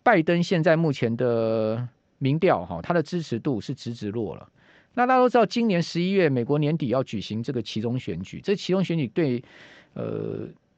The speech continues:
美国的政坛来讲是非常重要的这个总统大选的前哨战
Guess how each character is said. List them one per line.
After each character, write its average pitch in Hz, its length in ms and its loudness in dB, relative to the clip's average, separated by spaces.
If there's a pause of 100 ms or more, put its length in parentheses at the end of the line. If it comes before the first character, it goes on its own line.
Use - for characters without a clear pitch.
(200)
美 147 180 2
国 143 180 2
的 143 240 4
政 151 240 2
坛 120 160 0
来 120 140 2
讲 98 240 -2
是 143 100 -6
非 151 160 0
常 127 180 -2
重 135 240 0
要 120 200 2
的 101 180 -4
这 117 140 -6
个 113 80 -2
总 165 200 0
统 147 140 0
大 131 220 2
选 98 160 -4
的 92 80 -6
前 98 240 -4
哨 113 200 0
战 - 240 -2